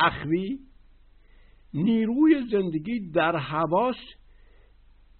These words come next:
بینش برای بازداشتن گزند می‌شوند. به عبارت دیگر جوشن تن و جان می‌گردند که این در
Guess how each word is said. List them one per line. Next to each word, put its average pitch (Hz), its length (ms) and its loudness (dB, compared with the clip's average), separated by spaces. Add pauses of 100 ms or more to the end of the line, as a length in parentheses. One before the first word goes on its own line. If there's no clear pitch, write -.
(1120)
بینش 214 560 2 (220)
برای 226 380 0
بازداشتن 175 1120 2
گزند 233 480 2
می‌شوند. 101 560 -10 (1200)
به 285 300 4
عبارت 170 540 4
دیگر 156 580 -4
جوشن 202 800 2 (200)
تن 214 160 0
و 202 120 0
جان 170 260 2
می‌گردند 123 560 -4 (480)
که - 80 -4
این 208 140 -2
در 165 200 2